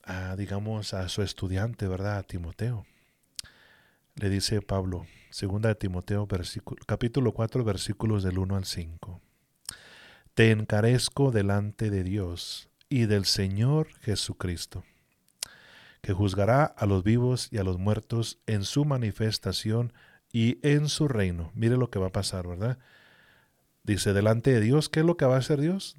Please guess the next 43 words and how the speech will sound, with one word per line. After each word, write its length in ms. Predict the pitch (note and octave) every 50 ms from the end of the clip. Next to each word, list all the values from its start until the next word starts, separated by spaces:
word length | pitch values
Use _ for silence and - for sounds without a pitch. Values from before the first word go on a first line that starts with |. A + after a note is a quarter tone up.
| B2
Dios 300 | - A2+ A2 G#2+ G2 -
es 120 | - G2+ -
justo, 380 | - D3+ F3+ F3+ - - F3
juzgará 340 | D3+ - B2 G#2+ G#2+ G#2+ G#2+
a 40 | A2+
los 140 | A#2 A2+ G#2
vivos, 320 | A#2+ C#3+ D3+ D#3+ D#3 -
juzgará 240 | - G#2+ G2+ G2 G2+
a 40 | G#2+
los 140 | A2+ A2+ A2
muertos, 400 | A#2+ C3 C#3 - - D3+ - - - - - - - - - - -
cuando 280 | C3 B2 A#2+ A#2 B2+
Él 120 | D3+ D#3 C#3+
sea 160 | - E3+ D#3+
manifestado 720 | D#3+ D#3+ D#3 D3 C#3 - A#2 - - - A#2 B2 B2+ B2+
y 80 | A#2 G#2+
en 80 | G2+ G2
su 160 | - - F#2+
reino. 400 | F2 F2+ F2 E2+ E2 E2+ E2+ - - -
¿Y 80 | B2+
qué 140 | - - C#3
le 100 | D3 D3+
dice 240 | D3+ D3+ D3 - D3+
Pablo? 460 | - - D3+ E3+ F#3 G3+ G#3+ G3+ - _ - - - - - - - - - _ _ -
"Que 120 | C#3 C3
prediques 720 | A#2+ C3 B2+ C#3 D#3+ F3 E3+ - F3+ F3+ F3 - - - -
la 200 | A#2 A2 G#2 -
palabra". 600 | G2 F#2 F#2 G2 G#2 G2 F#2 F2 E2 - - _ _ -
Esto 360 | - D#3 D#3 D3 - - C#3
haz, 200 | B2+ A#2 G#2 -
Timoteo, 400 | - A2+ F2+ F2+ F2 - F#2+ F2
te 100 | - -
encarezco 560 | G#2 F#2+ F#2+ G#2 G2+ A2 A2+ G2+ - - G2 F#2+
delante 380 | G2 G#2 A2 A2+ A2+ - B2
de 60 | G#2+
Dios, 300 | G2 G2 F#2 F2+ - - - - - - - - _ _
que 160 | - A2 G2+
prediques 640 | - G#2 G2+ A2+ B2+ C3 C3 D3+ D3+ C#3+ - - -
la 100 | - -
palabra. 520 | - G2+ F2 F2+ F#2 F#2 F2 F2 D#2+ - - - - _ _ _ _ _ _ _ _ -
¿Y 80 | A#2 -
qué 160 | - C3 B2
más? 340 | C3+ D#3+ F#3+ G3 - -